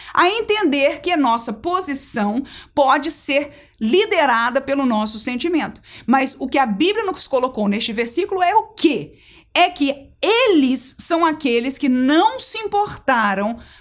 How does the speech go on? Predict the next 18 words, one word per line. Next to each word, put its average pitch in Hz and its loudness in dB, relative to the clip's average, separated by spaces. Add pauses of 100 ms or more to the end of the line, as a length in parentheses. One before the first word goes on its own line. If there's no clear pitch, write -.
(140)
conhecer, 294 0 (180)
ter, 302 0 (540)
aprender 320 2
daquilo 262 -4
que 262 -4
Deus 226 -2 (120)
fez 220 -2
conhecido 226 -4
por 196 -8
sua 214 -8
palavra. 202 -6 (260)
E 494 -2
porque 415 2
não 302 2
se 277 0
importaram 240 0
com 294 0
isso, 262 -4